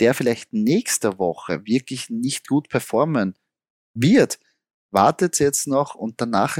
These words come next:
gibt's das Trade-Angebot raus. Weil vielleicht hat der Spieler, ähm, oder der Fantasy, äh, Owner danach sagt, „Pff, jetzt wieder Arschwochen.“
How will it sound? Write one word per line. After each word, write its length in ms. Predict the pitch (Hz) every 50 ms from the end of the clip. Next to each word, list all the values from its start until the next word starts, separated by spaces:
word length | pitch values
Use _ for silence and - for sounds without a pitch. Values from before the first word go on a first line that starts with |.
| 143
gibt's 220 | - 131 117 - -
das 120 | 147 -
Trade-Angebot 760 | - - 104 123 139 131 104 101 95 92 - 92 90 85 90 90
raus. 320 | 87 76 69 - - - _
Weil 120 | 107 104
vielleicht 380 | 107 - 127 127 131 135 - -
hat 180 | 135 151 - 180
der 60 | 165
Spieler, 360 | - - - 120 113 117 113 _ _ - - _ _ _ _ _
ähm, 380 | - 123 120 117 113 110 - 87
oder 260 | 90 110 120 120 120
der 100 | - -
Fantasy, 540 | - 120 113 120 - - - 131 123 120 110
äh, 300 | 73 73 113 127 127 -
Owner 340 | - 113 113 127 135 135 131
danach 400 | 131 123 117 117 110 113 - -
sagt, 340 | - - 117 117 _ -
„Pff, 160 | - - - 120
jetzt 300 | 113 104 - - - 120
wieder 200 | 120 135 143 135
Arschwochen.“ 720 | 120 110 113 120 - - 113 104 104 - - 156 165